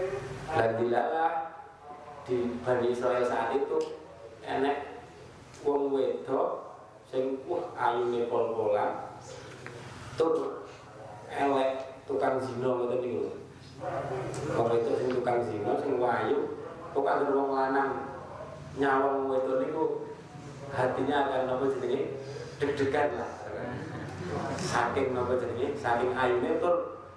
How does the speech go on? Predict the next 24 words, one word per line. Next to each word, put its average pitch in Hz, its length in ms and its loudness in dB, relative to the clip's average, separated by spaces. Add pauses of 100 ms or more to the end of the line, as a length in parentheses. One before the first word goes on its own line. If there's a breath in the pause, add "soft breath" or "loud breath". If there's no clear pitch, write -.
(160)
memang 135 400 2
cara 135 240 2
nganune 135 320 2
nakal. - 720 0 (1300)
Akhire 135 480 2 (800)
wong 139 340 0
Bani 135 160 2
Israil 147 240 2
kan 156 220 4
cerita, 147 320 0
"Wah, 131 280 0 (120)
juret 131 260 2
aku 135 240 0
hebat. 123 580 2 (460)
Ibadah 151 720 2
tok 143 160 0
uripe." 131 480 0 (320)
Sing 131 220 2
wong 139 160 2
wedok 139 260 2
iki - 140 0
krungu 139 260 0
sing 135 160 2
tukang 135 160 2